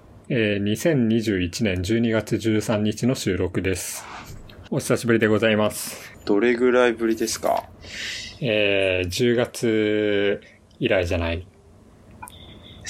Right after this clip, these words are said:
Speaker 2: 二ヶ月経ってんじゃん。
Speaker 1: 二人で、二人での収録は、あの、
Speaker 2: うん。
Speaker 1: 十月の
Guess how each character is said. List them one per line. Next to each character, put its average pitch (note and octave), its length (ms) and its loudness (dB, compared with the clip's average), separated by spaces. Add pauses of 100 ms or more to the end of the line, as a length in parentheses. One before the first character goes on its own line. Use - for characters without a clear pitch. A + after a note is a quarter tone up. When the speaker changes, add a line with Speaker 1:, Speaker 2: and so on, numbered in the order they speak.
Speaker 2:
二 G#2+ 180 2
ヶ A2+ 220 6
月 A2 340 0
経 - 80 -8
っ - 80 -20 (160)
て G2 100 -2
ん F#2+ 60 -6
じ D#3+ 80 2
ゃ E3+ 60 6
ん。 - 20 2
Speaker 1:
二 G3 140 6
人 D3+ 80 2
で、 C3+ 80 4 (120)
二 - 300 0
人 F#3+ 140 4
で C#3 80 6
の G2+ 180 2
収 G2 260 0
録 G2 280 0
は、 F#2 380 2 (720)
あ A#2+ 120 -4
の、 F#2 460 -2
Speaker 2:
う C3 40 -4
ん。 B2 60 -2
Speaker 1:
十 G#2+ 340 2
月 G#2 300 0
の F#2+ 320 -2